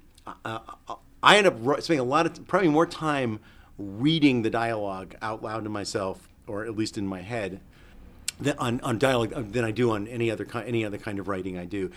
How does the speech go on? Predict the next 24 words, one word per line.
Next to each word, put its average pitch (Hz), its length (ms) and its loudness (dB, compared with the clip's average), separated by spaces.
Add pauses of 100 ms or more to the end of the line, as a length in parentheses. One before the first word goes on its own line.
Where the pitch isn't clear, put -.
(160)
Would 143 180 6
it 151 140 0
really 127 260 -2
sound 123 340 -2
like, 107 200 -8
would 127 160 -10
s-, - 160 -10
somebody 151 260 -2
really 113 200 0
say 117 280 0
that? 110 320 -2
Would 101 120 -8
it, 104 100 -14
how, 120 100 -10
what 113 140 -8
would 104 80 -10
it 95 80 -14
sound 104 300 -4
like? 95 260 -6 (280)
Would 101 120 -6
the 95 60 -12
pause 110 360 -2
be 101 160 -6
there? 95 400 -6